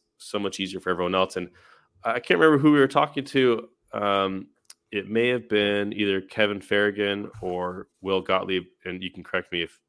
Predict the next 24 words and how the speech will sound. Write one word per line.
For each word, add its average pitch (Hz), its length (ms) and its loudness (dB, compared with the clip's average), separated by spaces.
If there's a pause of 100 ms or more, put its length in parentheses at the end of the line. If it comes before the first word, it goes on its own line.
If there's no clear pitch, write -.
(120)
if 92 160 -16
it's - 160 -16
one 87 120 -6
or - 20 -6
the 85 80 -2
other, 87 180 -2
but 87 240 -4 (520)
they 117 140 4
were 123 120 4
looking 120 240 2
into, 98 640 0 (1500)
uh, 95 380 0
the 95 120 -12
Bulls' 113 380 4 (500)
pace, 131 400 4
and 107 140 -2
not 127 240 6
just 117 180 -6
the - 80 -12
pace 113 320 -2
that's 98 220 -8
listed 101 320 -2
on, 92 140 -2
like, 90 140 -6